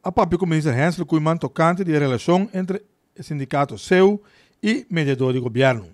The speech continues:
Senhor Harold Bishop, líder do sindicato seu, tá avisa que a ação na Dockware, que estava tomando lugar no mesmo momento que não estava reunindo na B T G, mister Sirvin, como uma advertência séria para não buscar para criar mais tensão na companhia.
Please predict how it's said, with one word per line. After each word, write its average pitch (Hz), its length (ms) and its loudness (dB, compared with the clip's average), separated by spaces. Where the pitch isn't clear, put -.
Senhor - 320 -10
Harold 165 380 4
Bishop, 160 540 4
líder 160 260 -2
do 156 100 -2
sindicato 143 520 -2
seu, 160 340 0
tá 214 120 -8
avisa 202 280 2
que 160 120 0
a 190 120 2
ação 190 200 2
na 135 160 -2
Dockware, 170 580 2
que - 60 -18
estava 175 280 2
tomando 156 320 2
lugar 151 240 2
no 117 120 -6
mesmo 196 280 -2
momento 165 300 -2
que 165 80 -8
não 143 140 -2
estava 147 200 0
reunindo 135 480 -2
na 147 80 -2
B 135 160 -4
T 135 140 -8
G, 151 260 -4
mister 143 300 -2
Sirvin, 151 440 0
como 139 160 -8
uma 151 120 0
advertência 131 520 -6
séria 196 500 2
para - 100 -20
não 135 240 -2
buscar 185 380 0
para - 120 -14
criar 156 300 -2
mais 139 260 -2
tensão 139 400 -4
na 135 240 -2
companhia. 139 680 0